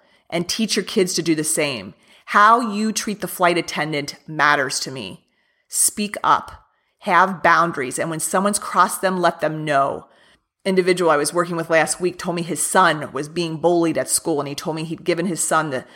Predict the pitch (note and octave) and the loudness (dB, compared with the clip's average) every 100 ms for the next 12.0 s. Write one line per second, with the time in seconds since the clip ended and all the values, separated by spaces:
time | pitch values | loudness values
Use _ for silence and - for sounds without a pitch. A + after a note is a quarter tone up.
0 | - - E3 D#3+ D#3 D3+ - E3 - E3+ | -12 -6 0 2 2 0 0 0 0 -6
1 | E3+ D3+ E3 D#3+ D3 - C#3 - D3 - | -6 -4 -2 -2 -4 -4 -6 -6 -12 -12
2 | _ _ _ - F3 D#3 - D#3+ D#3 D#3 | _ _ _ -4 -2 -2 -2 -2 -2 0
3 | B2 A2+ F#2 - - _ _ _ _ - | 4 4 2 -4 -20 _ _ _ _ -8
4 | E3+ D#3+ F3+ F#3+ F#3+ F3+ E3+ - - D#3 | -4 2 4 4 2 -4 -2 -2 0 0
5 | E3+ E3 E3+ D3+ D#3 - D#3+ D3 C3+ A#2+ | 2 2 2 0 0 -2 -2 -2 -2 -2
6 | D#2 - C3+ D3 - E3 D#3 D#3 D3 D#3 | -2 -6 -6 -6 -2 0 0 -2 -6 -6
7 | D#3 D#3+ - - F3+ E3+ F#3 D3+ D#3 C#3+ | -6 -6 -4 2 4 4 2 -2 -2 0
8 | C3 - F#3 C#3 - - F3 - A#3+ A3+ | -2 2 4 4 0 -8 -8 -6 -8 0
9 | D#3+ F#3 E3+ D#3+ E3 F3 G#3 - E3 D3 | 0 2 0 0 0 0 0 -4 -6 -6
10 | D#3 E3+ G3 A#3+ - F3 E3 E3 - E3+ | -4 -2 0 0 0 -2 -2 -4 0 0
11 | E3 D3 - - C4+ D#4+ G#3+ - - | 0 -4 -8 -4 -2 0 -4 -8 -10